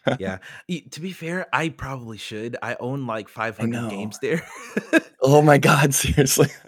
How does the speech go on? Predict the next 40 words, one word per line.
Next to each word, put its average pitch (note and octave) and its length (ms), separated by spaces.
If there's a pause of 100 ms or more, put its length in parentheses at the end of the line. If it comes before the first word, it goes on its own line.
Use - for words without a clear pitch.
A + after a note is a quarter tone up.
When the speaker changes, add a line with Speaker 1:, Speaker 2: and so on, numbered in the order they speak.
(240)
Speaker 2:
Yeah, A#2+ 240 (120)
Speaker 1:
Gotta, D3 180
Speaker 2:
just C#3+ 220
Speaker 1:
we - 80
should A#2 80
Speaker 2:
from, B2 60
Speaker 1:
do C#3 100
a - 40
Speaker 2:
from - 80
Speaker 1:
whole - 80
Speaker 2:
all G2+ 80
the, B2+ 160
like, A#2 200
Speaker 1:
video. F#2+ 140 (260)
Speaker 2:
well, C#3+ 220 (100)
he, - 160 (200)
oh C#3 240
man, A#2+ 340
I, C#3 180
I've C3 180
seen G3 220
people E3 240
do B2+ 140
stuff B2+ 260
like B2 180
that. B2 200
Like, A2+ 140
I A#2 60
know A2+ 120
Janet A2 300
Garcia G#2+ 360
over G2+ 140
at G2 80
Kinda G2+ 220
Funny, G2+ 260
she's G2+ 320
done G2 240
stuff F#2+ 340
where F#2+ 80
she's G2 420